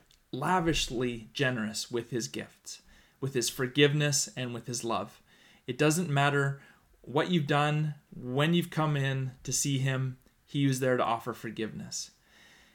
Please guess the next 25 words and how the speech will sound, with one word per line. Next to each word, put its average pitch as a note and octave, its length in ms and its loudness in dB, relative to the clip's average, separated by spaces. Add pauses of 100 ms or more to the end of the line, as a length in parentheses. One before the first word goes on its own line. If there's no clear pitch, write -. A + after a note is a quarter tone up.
(160)
And D#3+ 200 0
I've G#3+ 160 0
heard D4+ 160 4
that G3+ 160 0
story D3 240 4
so D#3+ 180 2
many F3+ 160 2
times C#3 460 -2
before, C#3+ 300 -4
and C#3 80 0
I've A2+ 120 -4
told D3 220 0
that D3+ 160 0
story C#3+ 240 2
a C3 80 0
number D#3 280 2
of C#3+ 120 -2
times C#3+ 340 0
before C#3 240 -4
in A#2+ 100 -6
sermons C#3+ 480 0
and A#2+ 140 -8
in B2 80 -6
other B2+ 160 -2
places. A#2 560 -4